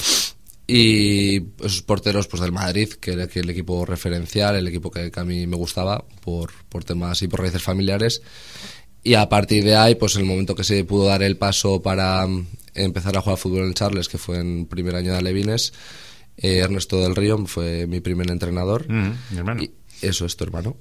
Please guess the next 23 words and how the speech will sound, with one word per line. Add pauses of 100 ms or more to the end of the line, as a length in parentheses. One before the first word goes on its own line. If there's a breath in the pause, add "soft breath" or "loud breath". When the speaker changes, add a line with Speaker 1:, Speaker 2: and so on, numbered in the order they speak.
(140)
Speaker 1:
Y
a
partir
de
ahí
empezamos
a
entrenar
por
todas
las
categorías.
Estuve
co-,
trabajando
con,
bueno,
estuve
entrenando,
me
estuvo
entrenando
Víctor